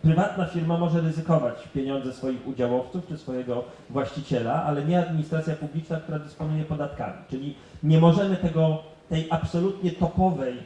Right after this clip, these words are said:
technologii zastosować, bo my musimy poczekać, aż ona zostanie wdrożona i w momencie, kiedy zostanie wdrożona, w miarę sprawdzona,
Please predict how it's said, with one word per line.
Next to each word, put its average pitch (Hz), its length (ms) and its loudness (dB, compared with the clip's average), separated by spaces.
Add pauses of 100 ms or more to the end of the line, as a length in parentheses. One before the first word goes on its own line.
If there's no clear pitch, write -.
technologii 143 840 -2 (320)
zastosować, 160 760 2
bo 170 120 2
my 170 100 0
musimy 180 360 -4
poczekać, 180 600 0
aż 156 180 -4
ona 160 180 0
zostanie 180 420 -6
wdrożona 135 720 -4 (520)
i 147 80 -2
w 143 60 -4
momencie, 180 380 2
kiedy 156 220 -2
zostanie 175 400 -2
wdrożona, 147 720 2 (420)
w 120 160 -12
miarę 190 320 4
sprawdzona, 139 840 -2